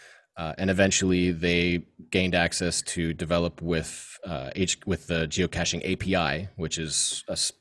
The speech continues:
back-end system that, uh, Geocaching H Q provides for third parties. So now Project G C, like I said, is an approved partner,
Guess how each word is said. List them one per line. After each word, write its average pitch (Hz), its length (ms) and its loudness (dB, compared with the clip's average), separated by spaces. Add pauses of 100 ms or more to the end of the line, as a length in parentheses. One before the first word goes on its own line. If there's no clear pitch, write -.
back-end 92 920 0 (100)
system 87 560 0
that, 82 340 -4
uh, 82 120 -2
Geocaching 85 600 -2
H 85 180 -2
Q 80 180 -6
provides 82 480 -4 (340)
for 85 120 -8
third 87 260 -2
parties. 73 380 -4 (420)
So - 120 2
now 98 140 8
Project 90 420 4
G 87 160 0
C, 87 260 2
like 82 140 2
I 80 40 -4
said, 85 220 0
is 82 140 0
an 82 60 -2
approved 80 500 -6
partner, 73 420 -4